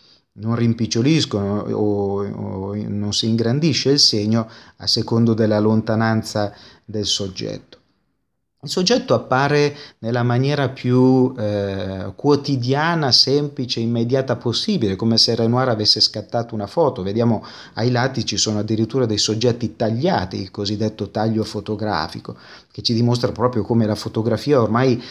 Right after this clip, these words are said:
sia entrata a far parte di quella che è l'immaginario dei pittori e in particolare degli impressionisti, che spesso la utilizzano anche come documentazione.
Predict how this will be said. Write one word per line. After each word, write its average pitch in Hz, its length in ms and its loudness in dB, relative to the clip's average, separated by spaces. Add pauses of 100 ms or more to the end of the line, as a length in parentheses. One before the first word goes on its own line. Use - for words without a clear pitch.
(100)
sia - 220 -2
entrata 123 340 0
a 104 40 0
far 117 340 -2
parte 175 360 0
di 101 120 -2
quella 113 320 2
che 107 140 -2
è 113 60 4
l'immaginario 110 1120 2 (200)
dei 113 240 0
pittori 110 800 0
e 107 100 0
in 113 160 4
particolare 110 720 0
degli 104 180 -2
impressionisti, 98 800 -4
che 156 100 0
spesso 151 460 4
la 107 80 2
utilizzano 117 560 2
anche 110 240 0
come 104 240 -4
documentazione. 101 1040 -10